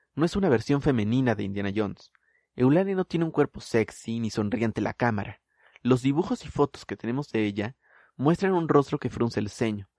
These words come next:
que no coquetea con el público, que está enfadada. En estas imágenes, a Eulalia Guzmán le ocurre algo parecido a lo que, según Licia Fiol Mata,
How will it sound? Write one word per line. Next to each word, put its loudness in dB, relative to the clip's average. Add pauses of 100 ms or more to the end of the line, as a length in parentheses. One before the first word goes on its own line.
(260)
que -6
no 2
coquetea 2
con -6
el -6
público, -2 (120)
que -20
está -2
enfadada. 0 (540)
En -4
estas -6
imágenes, 0 (380)
a 2
Eulalia 6
Guzmán 4
le 4
ocurre 0
algo 0
parecido -2
a 2
lo 0
que, -12
según -4 (260)
Licia 0
Fiol 2
Mata, -4